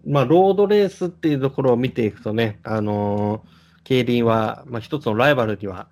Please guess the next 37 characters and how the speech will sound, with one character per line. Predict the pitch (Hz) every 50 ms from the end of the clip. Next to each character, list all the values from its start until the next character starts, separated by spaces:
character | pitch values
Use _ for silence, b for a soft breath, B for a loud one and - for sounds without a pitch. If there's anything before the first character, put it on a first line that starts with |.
| _ _ _ -
な | 120 120
っ | 123
ち | - -
ゃ | - -
う |
部 | 120 110
分 | 98 - 117 107
は | 92 92 90 107 120 b b b b b b
あ | - 139
る | 160 156 139
ん |
で | 120 113
す | 107 -
け | -
れ | 110 104
ど | 101 98
も、 | 98 98 98 95 98 - _ b b b b b b b b _ -
ま | 143
あ、 | 143
今 | 151 156
言 | 151 139
っ | 143
た | - 135
よ | 131
う | 123
に、 | 117 110 104 104 113 -
ま | 135 131
あ、 | 131 -
行 | - 135
き | - -
来 | - 151 147
も | 131 117
含 | 107 - - - 139
め | 127 117
て、 | - 120 110
逆 | 131 151 151 196
に | 196 202 196 175 -